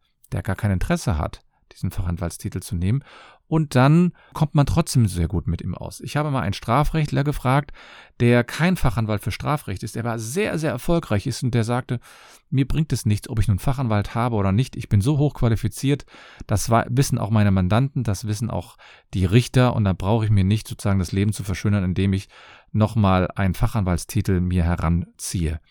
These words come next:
Es ist natürlich so, dass man bei einem Fachanwaltstitel zumindest eine gewisse Sicherheit hat, dass der sich regelmäßig fortgebildet hat. Weil die Fachanwälte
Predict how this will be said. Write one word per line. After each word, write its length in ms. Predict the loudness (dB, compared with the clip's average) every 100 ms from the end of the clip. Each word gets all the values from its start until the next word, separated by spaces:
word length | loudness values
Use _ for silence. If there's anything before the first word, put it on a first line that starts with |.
| _ -20 -20 _ -2
Es 180 | 0 2
ist 180 | 2
natürlich 400 | 2 4 6 6
so, 240 | 4 4 2 -2 -20 -4
dass 260 | 0 2
man 160 | 2 2
bei 100 | 2
einem 220 | 0 0
Fachanwaltstitel 1080 | 2 2 2 2 2 0 -2 -4 -2 0 -2 -4 _ _ _ _ _
zumindest 300 | 4 4 6
eine 80 | 2
gewisse 480 | 2 4 6 6 4
Sicherheit 540 | 0 0 2 2 0
hat, 160 | -2 -4
dass 160 | -4
der 160 | -2 -2
sich 240 | -2 -4
regelmäßig 500 | -2 0 2 0 0
fortgebildet 640 | 2 2 2 -2 -2 -2 -4
hat. 220 | -6 -8 _ -20 -20 _ -4
Weil 100 | -2
die 80 |
Fachanwälte 800 | 2 2 2 0 2 2 4 2